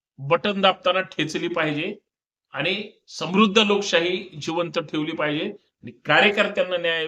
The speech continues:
मिळाला पाहिजे, म्हणून हा माझा व्हिडिओ आहे. बाकी आपण सुज्ञ आहात. तुमच्या तालुक्यात, शहरात जर हा प्रकार घडला असेल, मला कमेंट करून नक्की सांगा. बंडखोर नेता हे YouTube चॅनेल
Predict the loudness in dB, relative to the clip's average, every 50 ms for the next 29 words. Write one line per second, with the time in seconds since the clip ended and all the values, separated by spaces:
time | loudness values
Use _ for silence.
0 | -6 -8 -6 -2 -2 0 0 -2 -2 -4 -4 -6 -6 -8 -10 -12 -16 _ _ _
1 | _ _ _ -14 -8 -2 2 4 6 6 6 6 4 2 2 2 0 0 0 0
2 | 0 -2 -2 -4 -4 -6 -8 -8 -12 _ _ _ _ _ -4 0 2 2 2 2
3 | 2 0 0 0 0 -4 -8 -8 -10 -16 _ _ _ _ -20 -12 -8 -8 -6 -6
4 | -4 -2 -2 -2 -2 -4 -6 -8 _ _ _ _ _ _ 0 0 2 2 4 4
5 | 2 4 4 4 4 4 4 2 0 0 -2 -2 -2 -2 -2 2 4 4 4 4
6 | 2 _ _ _ _ _ _ _ _ _ _ -6 -4 -2 0 2 2 2 2 0
7 | -2 0 0 -2 -2 -2 -2 -4 -2 -4 -4 -4 -6 -8 -10 -8 -6 -6 -6 -6
8 | -8 -8 -8 -8 -8 -10 -10 -10 -10 -10 -10 -8 -10 -10 -10 -8 -6 -4 -4 -4
9 | -6 -8 -12 -14 -20 _ _ _ _ _ _ _ _ _ _ _ _ _ _ _
10 | _ _ _ _ _ _ _ _ -8 -4 -2 2 2 2 2 2 0 0 -2 -4
11 | -4 -4 -4 -4 -4 -6 -6 -8 -8 -8 -10 -12 -10 -8 -8 -8 -8 -8